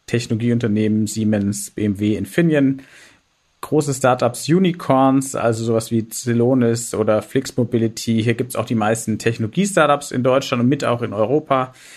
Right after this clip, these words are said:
Also schon ein bisschen Silicon Valley. Tim Cook hat sogar schon München mit dem Silicon Valley verglichen. Der Apple-Chef, Apple hat hier ja auch einen großen Standort und,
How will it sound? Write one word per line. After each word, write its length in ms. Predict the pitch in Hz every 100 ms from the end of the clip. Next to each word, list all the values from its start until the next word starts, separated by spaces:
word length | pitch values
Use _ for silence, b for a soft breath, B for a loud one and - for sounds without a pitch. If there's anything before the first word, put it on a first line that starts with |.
| B
Also 200 | - 110
schon 220 | 110 156
ein 40 | 143
bisschen 220 | 143 135
Silicon 400 | 135 135 135 117
Valley. 320 | 120 127 127 127 _ _ -
Tim 240 | 165 139 -
Cook 280 | 214 -
hat 120 | 135 131
sogar 260 | 120 113
schon 180 | - 113
München 260 | 117 117 117
mit 120 | 113
dem 100 | 110
Silicon 380 | 117 113 117 107
Valley 180 | 117
verglichen. 640 | 120 123 117 135 135 180 185 B B B -
Der 120 | 113
Apple-Chef, 540 | 139 170 175 170 170
Apple 220 | 135 147 143
hat 160 | 127
hier 80 | 156
ja 140 | 143
auch 120 | 131 -
einen 80 |
großen 560 | 131 135 135 127 120 113
Standort 600 | - 131 - 139 143 -
und, 400 | - 120 110 -